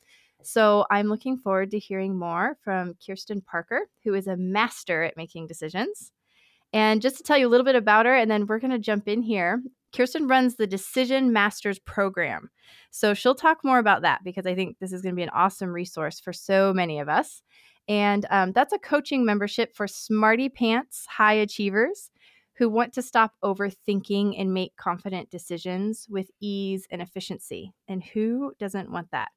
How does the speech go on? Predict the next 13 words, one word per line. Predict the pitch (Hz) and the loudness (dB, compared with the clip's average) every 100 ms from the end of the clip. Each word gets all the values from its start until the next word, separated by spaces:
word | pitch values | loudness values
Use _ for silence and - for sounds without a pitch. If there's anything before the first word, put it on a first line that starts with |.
| _ | _
'Cause | 180 | -18
it | - | -10
sounds | 180 175 180 | -8 -8 -8
delightful. | 170 165 - 127 - _ _ - - _ | -6 -6 -6 -8 -10 _ _ -20 -20 _
She | - - | -8 -2
is | 262 - | 0 4
also | 226 240 285 | 2 4 2
the | 277 | 0
host | 226 233 226 - | 2 2 2 -2
of | 208 | -6
her | - 185 - | -4 -6 0
own | 196 254 | 0 0
podcast, | 285 202 170 - 165 170 269 - | 0 2 2 0 0 0 0 -10